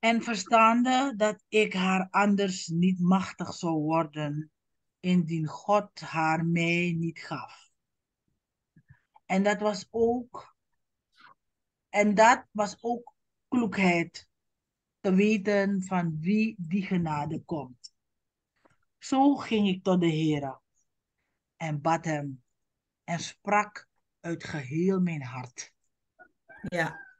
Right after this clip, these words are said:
Speaker 2: is weer dus duidelijk dat, eh, je moet bidden om de Heilige Geest. En dat God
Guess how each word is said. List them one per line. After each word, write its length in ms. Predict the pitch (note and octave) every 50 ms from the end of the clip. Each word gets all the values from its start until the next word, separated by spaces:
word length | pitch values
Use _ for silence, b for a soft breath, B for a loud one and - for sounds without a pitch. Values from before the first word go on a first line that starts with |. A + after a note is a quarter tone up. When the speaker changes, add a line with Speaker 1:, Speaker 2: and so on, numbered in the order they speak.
| _ - D#3+
Speaker 2:
is 120 | D#3 D#3
weer 200 | D#3+ E3+ F3+ F3
dus 240 | F3+ F#3+ F#3 - -
duidelijk 680 | D3+ E3 E3 E3+ F3 E3+ E3+ E3+ E3 E3 D#3+ D#3+ -
dat, 340 | - C#3+ C#3+ C#3+ - - _ _
eh, 300 | - C#3 C#3 B2+ B2 A2+ -
je 160 | C#3 F3+ F#3+
moet 220 | F3+ D3+ C#3+ C3+
bidden 340 | C#3 D3 C#3 E3 D#3+ D#3+ -
om 380 | D#3 E3+ E3+ E3 D#3+ E3 - _ _ _ _ _ _ _ _ _ _ _ _ _ _ _ _ _ _ _ _
de 200 | - C3+ C#3 F#3+
Heilige 520 | F#3 F3+ F3 E3+ D#3 D3 D3+ C#3+ - - C#3
Geest. 580 | - - B2 G#2+ - - - - - - - _
En 180 | - D#3 D#3 C#3+
dat 260 | C#3 B2+ A#2+ - -
God 380 | - - - B3 A#3 - -